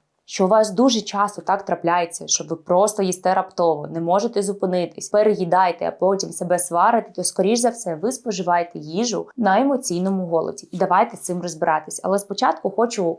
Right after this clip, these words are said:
вам сказати перше і найголовніше. Всі емоції — це добре. Всі емоції — це нормально. Не треба їх боятися, з ними треба працювати. Далі ми про це поговоримо. Але перш за все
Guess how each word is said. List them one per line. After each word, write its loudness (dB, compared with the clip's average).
вам -2
сказати -2
перше 0
і -8
найголовніше. -8
Всі 2
емоції — 0
це 0
добре. 0
Всі -2
емоції — 0
це 0
нормально. -2
Не -8
треба 2
їх 0
боятися, 2
з -6
ними 4
треба 2
працювати. -4
Далі 2
ми 0
про -6
це 0
поговоримо. -2
Але 2
перш 0
за -4
все -4